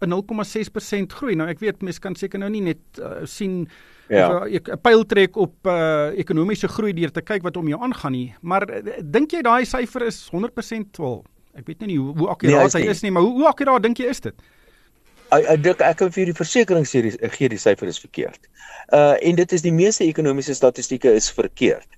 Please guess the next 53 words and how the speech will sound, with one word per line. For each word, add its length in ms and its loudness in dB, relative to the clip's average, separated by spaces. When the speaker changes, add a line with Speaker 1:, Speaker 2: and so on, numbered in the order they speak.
Speaker 2:
Maar 140 4
een 160 4
goeie 320 2
ding 180 2
is 160 2
dat 200 2
die 140 0
meeste 300 2
ekonomiese 520 0
statistieke 540 0
is 80 0
ten 80 -2
minste 200 0
konsekwent 680 0
verkeerd. 440 -12
Speaker 1:
<laughs> 200 -16
Speaker 2:
En 100 6
ek 100 4
dink 160 2
dit 140 2
is 120 0
miskien 300 -2
die 100 2
meer 260 4
belangrike 520 2
antwoord 360 -2
hierso, 220 0
want 220 4
ons 120 0
het 120 -2
'n 60 -2
sekere 320 0
manier 340 2
hoe 140 4
hier 200 2
goeders 280 -2
bereken 400 2
word. 240 0
Die 80 -2
meeste 240 2
goed 140 2
is 120 0
ramings. 440 4
B 120 -2
B 140 0
P 60 -6
is 180 0
'n 80 6
raming. 340 0
Inflasie 480 4
is 100 2
'n 80 6
raming. 380 2